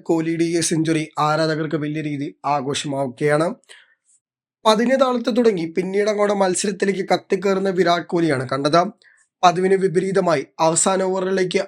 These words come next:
ആഞ്ഞടിച്ച് സെഞ്ചുറിയിലേക്ക് എത്താനും വിരാട് കോഹ്ലിക്ക് സാധിച്ചു. പാകിസ്ഥാനെതിരെയുള്ള മത്സരം കോഹ്ലിയുടെ കരിയറിലെ തന്നെ നിർണായകമായുള്ള മത്സരമായിരുന്നു. കോഹ്ലിയുടെ ഫോമിനെ ചോദ്യം ചെയ്തവർക്ക് മുന്നിൽ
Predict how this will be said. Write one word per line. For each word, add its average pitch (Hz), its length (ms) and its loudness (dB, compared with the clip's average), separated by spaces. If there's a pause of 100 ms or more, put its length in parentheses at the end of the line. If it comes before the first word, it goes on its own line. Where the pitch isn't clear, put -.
ആഞ്ഞടിച്ച് 185 540 0
സെഞ്ചുറിയിലേക്ക് 180 680 -4
എത്താനും 165 400 2
വിരാട് 160 360 0
കോഹ്ലിക്ക് 135 320 -2
സാധിച്ചു. 143 460 -2 (680)
പാകിസ്ഥാനെതിരെയുള്ള 254 880 0
മത്സരം 202 480 0
കോഹ്ലിയുടെ 185 420 -2
കരിയറിലെ 185 500 0
തന്നെ 180 200 0
നിർണായകമായുള്ള 170 760 -2
മത്സരമായിരുന്നു. 143 720 -2 (480)
കോഹ്ലിയുടെ 170 360 4
ഫോമിനെ 180 400 0
ചോദ്യം 185 360 -2
ചെയ്തവർക്ക് 190 600 -4
മുന്നിൽ 180 240 0